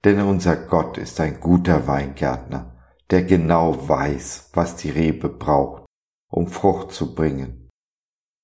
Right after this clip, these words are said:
Im Gegensatz zu einer Rebe können wir uns aber entscheiden, ob wir Frucht bringen wollen oder nicht.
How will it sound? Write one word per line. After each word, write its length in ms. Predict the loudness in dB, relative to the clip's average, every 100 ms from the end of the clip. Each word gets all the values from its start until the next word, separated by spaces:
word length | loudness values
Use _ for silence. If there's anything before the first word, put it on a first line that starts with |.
| _ _ _ _ _ _
Im 160 | -4 2
Gegensatz 500 | 6 6 4 2 2
zu 80 | 2
einer 260 | 2 2
Rebe 600 | 2 2 2 0 0 -6
können 280 | 2 4 4
wir 200 | 4 4
uns 160 | 4 2
aber 280 | 2 2 0
entscheiden, 640 | -2 0 2 2 0 -8 _ _ _ _
ob 260 | 0 2 2
wir 80 | 0
Frucht 420 | 2 -2 -2 -2
bringen 420 | -2 0 -4 -4
wollen 400 | -2 -2 -6 -12 _
oder 260 | 0 2 2
nicht. 480 | 0 -2 -4 -16